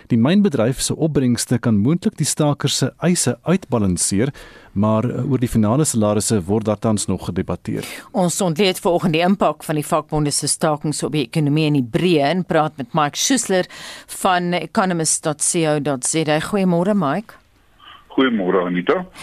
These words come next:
Speaker 2: Voordat ons begin, Monitor het gister met sifsa, die Staalingenieursbedrywe Vereniging se hoof, Lucio Trentini, gepraat en hy is teleurgesteld oor nomsa besluit, se besluit om te staak.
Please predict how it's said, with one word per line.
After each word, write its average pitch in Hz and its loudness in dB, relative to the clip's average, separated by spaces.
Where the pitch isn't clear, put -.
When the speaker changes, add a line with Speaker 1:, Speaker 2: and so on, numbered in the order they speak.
Speaker 2:
Voordat 381 0
ons 339 0
begin, 240 0
Monitor 233 2
het 226 -2
gister 240 -2
met 180 -2
sifsa, 208 0
die 170 -2
Staalingenieursbedrywe 170 0
Vereniging 170 -4
se - 0
hoof, 170 2
Lucio 214 2
Trentini, 180 0
gepraat 160 0
en 226 2
hy 202 4
is 262 -2
teleurgesteld 233 0
oor 185 0
nomsa 185 0
besluit, 190 0
se 196 0
besluit 185 0
om 170 -2
te 175 -8
staak. 220 2